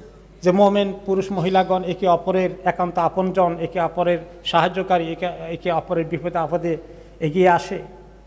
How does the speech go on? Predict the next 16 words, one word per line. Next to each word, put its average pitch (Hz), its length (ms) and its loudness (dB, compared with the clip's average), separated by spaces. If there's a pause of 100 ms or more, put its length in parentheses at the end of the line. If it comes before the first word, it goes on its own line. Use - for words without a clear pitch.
(360)
তারা 180 400 4 (180)
আবার 160 260 4
একে 180 180 0
অপরকে 175 360 2
মারুফের 185 540 2
জন্য 190 280 0
ডাকে, 175 300 2
ভালো 160 260 0
কাজের 170 260 -2
দিকে 175 200 -6
ডাকে, 175 320 0
মন্দ 165 280 0
কাজ 165 160 -4
থেকে 165 200 -10
সরিয়ে 170 320 0
নেয়। 165 240 2